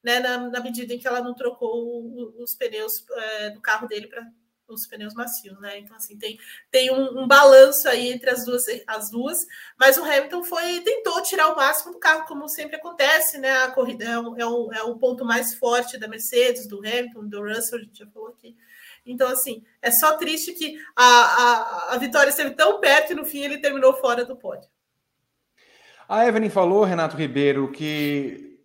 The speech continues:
Speaker 2: a, a, a, a, duvidou ali, em um, hesitou em um determinado momento, o, se o Hamilton foi ingênuo ou não. Eu aceitaria se fosse o Russell,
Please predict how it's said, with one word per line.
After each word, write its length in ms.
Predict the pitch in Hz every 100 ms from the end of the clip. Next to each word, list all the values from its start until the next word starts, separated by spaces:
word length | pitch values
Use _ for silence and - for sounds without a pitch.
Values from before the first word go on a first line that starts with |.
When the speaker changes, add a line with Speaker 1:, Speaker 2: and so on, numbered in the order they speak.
| _
Speaker 2:
a, 80 | -
a, 140 | 185 190
a, 500 | 185 - 190 175 190
a, 180 | - _
duvidou 680 | 165 233 220 165 185 175 143
ali, 140 | 139
em 140 | 139 139
um, 360 | 139 139 135
hesitou 600 | 156 160 196 202 208 156
em 80 | 135
um 60 | 127
determinado 460 | 123 135 123 120
momento, 380 | 120 110 104 104 _ _ _ _ _ _ -
o, 220 | 143 143
se 180 | - 160
o 160 | 139
Hamilton 400 | 123 143 147 143
foi 380 | 135 - 139 143 147
ingênuo 640 | 151 120 117 139 147 147
ou 100 | 147
não. 320 | 127 101 98 _ _ _ _ _
Eu 100 | 226
aceitaria 500 | 262 262 254 233 226
se 80 | 226
fosse 180 | 233 247
o 40 |
Russell, 520 | 190 135 117 - 104